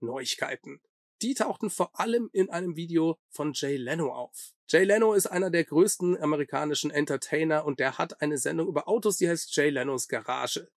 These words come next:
Hier gab's jetzt ein neues Video zum Cybertruck, da war er mit Franz von Holzhausen und Lars, einem anderen Executive von Tesla, unterwegs. Und eine der Dinge, die wir etwas genauer beleuchten wollen,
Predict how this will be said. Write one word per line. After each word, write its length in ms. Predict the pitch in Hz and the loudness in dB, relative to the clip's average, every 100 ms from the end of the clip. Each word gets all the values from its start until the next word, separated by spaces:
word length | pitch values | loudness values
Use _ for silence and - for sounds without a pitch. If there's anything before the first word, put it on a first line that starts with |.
| - | -8
Hier 160 | 160 247 | -4 -2
gab's 180 | 202 | 2
jetzt 240 | 190 180 - | 2 0 -2
ein 140 | 151 | -2
neues 320 | 147 165 - | 0 -2 -4
Video 280 | 143 170 156 | -6 0 0
zum 220 | 139 143 | 0 -2
Cybertruck, 720 | 131 - 135 151 139 143 143 - | -2 -2 -4 -4 -4 -4 -4 -4
da 160 | 135 | -2
war 140 | 139 151 | -2 0
er 140 | 143 | 0
mit 180 | 143 - | -2 -4
Franz 340 | - 143 190 | -8 -6 -6
von 220 | - 156 | -4 -2
Holzhausen 580 | 156 151 - 131 135 139 | 0 0 -2 -2 -2 -4
und 340 | 143 143 - - - | -2 -4 -4 -16 -8
Lars, 380 | 120 143 151 - | -4 -2 -2 -2
einem 240 | 143 139 | -4 -2
anderen 260 | 139 151 147 | -2 -2 -2
Executive 560 | 139 - 143 135 147 | -4 -4 -6 -4 -6
von 160 | - 135 | -4 -4
Tesla, 300 | - 139 139 | -4 -4 -4
unterwegs. 580 | 131 127 131 127 - - | -4 -2 -2 -2 -4 -8
Und 160 | - 165 | -6 -4
eine 240 | 175 220 | 0 2
der 100 | 170 | 2
Dinge, 240 | 151 180 170 | 2 2 0
die 140 | 160 | 0
wir 100 | 143 | -2
etwas 340 | 160 160 147 - | -2 -2 -2 -4
genauer 420 | 123 131 285 160 | -2 2 2 2
beleuchten 520 | 147 135 165 - 139 | 2 2 -2 -4 -2
wollen, 320 | 143 196 226 | 0 2 -2